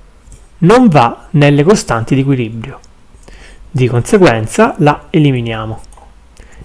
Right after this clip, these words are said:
e nella costante comparirà soltanto la concentrazione di H A al denominatore.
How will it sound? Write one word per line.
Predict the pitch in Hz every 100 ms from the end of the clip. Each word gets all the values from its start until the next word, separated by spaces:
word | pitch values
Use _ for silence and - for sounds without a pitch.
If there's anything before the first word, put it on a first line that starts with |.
| -
e | 165
nella | 151 160 127
costante | - 208 - 127 113 113 202 262 - -
comparirà | 185 208 233 180 117
soltanto | - 233 226 147 117 107 131
la | 135
concentrazione | 135 - 233 262 - - 120 127
di | 143 127
H | 135 -
A | 117 110 -
al | - 147
denominatore. | 127 123 127 127 - 113 113